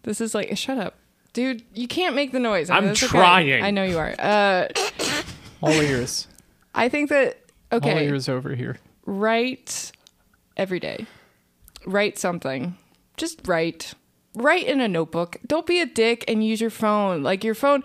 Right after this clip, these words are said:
Speaker 1: technology is gonna go away.
Speaker 2: Don't use your phone. As we
Speaker 1: Technology is gonna disappear. What if the
Speaker 2: Look.
Speaker 1: internet's gone? What do you, what the fuck are you gonna do? What if, what if you turn on your phone and it won't turn on?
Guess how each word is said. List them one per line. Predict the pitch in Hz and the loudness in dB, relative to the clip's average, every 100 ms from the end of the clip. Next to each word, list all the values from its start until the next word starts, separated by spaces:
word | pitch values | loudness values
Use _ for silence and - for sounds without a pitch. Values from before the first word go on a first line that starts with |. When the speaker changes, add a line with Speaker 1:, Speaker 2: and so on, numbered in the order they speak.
| - - - - | -6 -16 -20 -6
Speaker 1:
technology | 277 262 233 262 339 294 | -2 0 2 2 2 0
is | 320 | -2
gonna | 262 262 220 | 0 0 0
go | 185 185 240 | -2 2 4
away. | 285 277 269 269 262 262 269 262 _ - | 4 4 4 2 2 2 0 -4 _ 0
Speaker 2:
Don't | 107 107 | 2 4
use | 101 101 | 2 2
your | 95 90 | 0 0
phone. | - 123 127 101 90 85 - | 2 4 4 2 0 -4 -8
As | 98 | -2
we | 92 | 2
Speaker 1:
Technology | 269 285 320 370 349 | 4 4 4 4 2
is | 339 | 2
gonna | 370 | 0
disappear. | 262 311 320 320 359 370 | 2 -2 0 2 4 4
What | 277 294 392 | 4 4 2
if | - | 2
the | |
Speaker 2:
Look. | 370 | 0
Speaker 1:
internet's | 349 381 381 370 - | 2 2 4 2 2
gone? | - 262 240 180 151 - | 2 4 4 2 0 2
What | 294 | 4
do | 359 | 4
you, | 349 | 2
what | 330 349 403 | 2 0 0
the | 381 | 2
fuck | 427 392 | 2 4
are | |
you | 381 349 | 4 4
gonna | 359 | 2
do? | 349 330 | 2 2
What | 214 285 | 4 4
if, | 370 415 - - - - - | 6 2 -2 -8 -10 -10 0
what | 277 320 | 2 4
if | 349 294 | 0 0
you | 302 | -2
turn | 269 294 311 | 0 0 2
on | 330 311 | 2 2
your | 302 | 0
phone | 277 254 | 0 0
and | - 220 | 0 -2
it | 196 | 0
won't | 214 233 214 | 2 2 0
turn | - 220 214 | -2 -2 0
on? | 185 156 - | 0 -2 -6